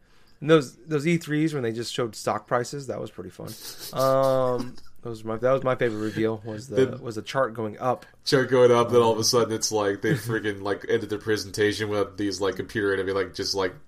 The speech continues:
Speaker 2: firecracker, like, fireworks show <laughs> with Reggie standing on the stage. <laughs>
Speaker 1: Uh, Reggie. He's a weird motherfucker.
Speaker 2: Oh, yeah, yes.
Speaker 1: Um, yeah, man.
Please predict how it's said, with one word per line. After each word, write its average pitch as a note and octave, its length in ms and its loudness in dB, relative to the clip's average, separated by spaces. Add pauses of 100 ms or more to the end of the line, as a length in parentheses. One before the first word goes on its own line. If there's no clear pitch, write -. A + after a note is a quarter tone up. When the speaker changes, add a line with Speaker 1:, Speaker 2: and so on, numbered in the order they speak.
(120)
Speaker 2:
firecracker, F#2 800 0
like, G2 180 -2
fireworks F#2 580 -2
show G#2 140 -4 (100)
<laughs> - 100 -18
with D3+ 580 0
Reggie C#3+ 520 2
standing D3 360 2
on B2 140 -4
the A#2+ 80 -6
stage. - 640 -8 (960)
<laughs> - 240 -10 (1800)
Speaker 1:
Uh, A2 100 -18
Reggie. F#2 340 -14 (260)
He's - 100 -20
a - 40 -18
weird F#2 260 -12
motherfucker. F#2+ 140 -12
Speaker 2:
Oh, F#2 220 -2
yeah, D#2 180 -2
yes. D2+ 320 -4 (400)
Speaker 1:
Um, F2 520 -10 (760)
yeah, F#3 440 4
man. C#3+ 460 0